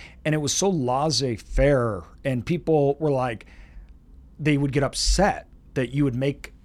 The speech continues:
them pay their bill, and then managers would get upset that you wouldn't waive people's bills.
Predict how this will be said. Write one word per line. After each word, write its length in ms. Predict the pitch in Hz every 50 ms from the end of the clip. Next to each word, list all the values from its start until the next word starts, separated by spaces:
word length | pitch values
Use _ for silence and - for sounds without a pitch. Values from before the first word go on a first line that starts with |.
| - - - - - - - - - - - -
them 180 | 147 139 131
pay 240 | 113 107 139 139 139
their 120 | 127 120
bill, 520 | 101 92 151 190 190 143 123 120 131 143 - -
and 100 | 147 139
then 160 | 135 120 120
managers 560 | 123 135 180 220 202 143 120 131 127 131 -
would 140 | 143 135 113
get 120 | 139 143 139
upset 420 | 131 - - - 135 127 127 - -
that 160 | 131 151 156
you 160 | 151 135 131 131
wouldn't 280 | 151 156 147 139 -
waive 480 | 123 113 131 147 170 160 147 131 - -
people's 380 | - - 147 - 139 139 131 113
bills. 540 | 104 170 220 196 - 69 - - - -